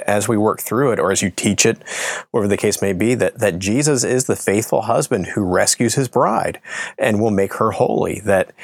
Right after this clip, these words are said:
um, that's the picture that we have here. That's why it's, it's worth the headache, perhaps, of trying to figure out how to,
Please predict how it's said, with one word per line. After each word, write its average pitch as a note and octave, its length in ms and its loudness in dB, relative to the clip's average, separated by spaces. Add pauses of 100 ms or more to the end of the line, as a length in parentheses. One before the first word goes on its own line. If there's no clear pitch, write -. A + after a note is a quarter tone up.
(300)
um, F#2 300 -2
that's A#2+ 320 2
the D#3+ 100 0
picture C3+ 540 -2
that G#2 160 0
we G2 100 0
have C#3+ 220 0
here. A2 120 2
That's A#2+ 240 2
why E3 200 2
it's, - 280 2
it's - 220 0
worth B2 640 0
the A2+ 180 4
headache, G#2 640 0
perhaps, F#2 600 0 (320)
of A2 100 2
trying C3 180 0
to A#2 40 2
figure A#2 200 0
out - 60 -2
how - 200 2
to, C#3+ 100 0